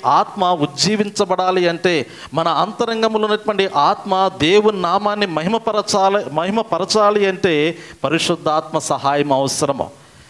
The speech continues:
పరిశుద్ధాత్మ యొక్క సహాయము లేకుండా మనము దేవుని స్తుతించలేము కదా, దేవుణ్ణి ఆరాధించలేము కదా, ఆఖరికి దేవుని సన్నిధిలోనికి కూడా మనము రాలేము, దేవుని మందిరావరణానికి కూడా మనము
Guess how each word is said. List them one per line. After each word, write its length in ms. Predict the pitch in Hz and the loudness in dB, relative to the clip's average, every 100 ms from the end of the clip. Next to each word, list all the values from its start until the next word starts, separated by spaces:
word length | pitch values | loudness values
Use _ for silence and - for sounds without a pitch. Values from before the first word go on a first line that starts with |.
| - | -6
పరిశుద్ధాత్మ 880 | 151 170 196 175 175 170 180 185 185 | -2 0 0 0 0 2 2 0 0
యొక్క 420 | 175 175 175 170 | 0 2 2 2
సహాయము 600 | 160 139 143 170 180 170 | 0 -2 0 2 0 0
లేకుండా 800 | 151 170 - 226 190 135 139 160 - - - | 0 0 2 0 2 2 2 0 -4 -20 -6
మనము 260 | 123 131 131 131 | -4 -2 -2 0
దేవుని 340 | 160 180 175 | 2 2 0
స్తుతించలేము 720 | 170 160 175 170 175 170 170 | -2 -2 -2 -2 0 0 -2
కదా, 400 | 165 156 170 196 - - - | -2 -2 -2 -4 -8 -20 -14
దేవుణ్ణి 440 | 104 135 180 185 151 | -2 0 2 0 2
ఆరాధించలేము 720 | 160 175 175 170 175 175 175 | 2 2 0 -2 0 0 0
కదా, 360 | 170 160 190 - - - - | -2 -2 -4 -8 -18 -14 0
ఆఖరికి 400 | 127 156 165 143 | 2 2 0 0
దేవుని 560 | 117 131 160 165 160 156 | 0 0 2 2 2 2
సన్నిధిలోనికి 720 | - 135 156 156 151 147 151 | 0 -2 0 0 0 -2 0
కూడా 380 | 143 175 233 - - - - | 0 0 -4 -8 -16 -20 -6
మనము 260 | 113 127 120 | -4 0 0
రాలేము, 480 | 110 117 160 131 - - - _ - | 2 2 2 0 -8 -20 -20 _ -4
దేవుని 420 | 123 165 170 160 | 0 2 0 0
మందిరావరణానికి 920 | 143 139 147 156 156 156 156 156 156 156 | -4 -2 0 2 2 2 0 -2 -2 -2
కూడా 140 | 147 | -2
మనము 260 | 143 135 | -2 -4